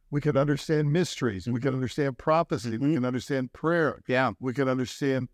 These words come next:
Speaker 1: uh, how we, uh, how the Holy Spirit gives us power
Speaker 2: Mm-hmm.
Speaker 1: over demons, you know,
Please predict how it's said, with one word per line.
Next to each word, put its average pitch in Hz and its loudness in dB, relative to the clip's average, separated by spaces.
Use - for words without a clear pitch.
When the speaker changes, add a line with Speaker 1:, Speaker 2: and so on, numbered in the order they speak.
Speaker 1:
uh, 131 -2
how 139 2
we, 131 0
uh, 120 -4
how 147 2
the 139 0
Holy 160 2
Spirit 165 -2
gives 127 0
us 139 -2
power 143 -2
Speaker 2:
Mm-hmm. 139 2
Speaker 1:
over 143 2
demons, 151 0
you 151 2
know, 139 2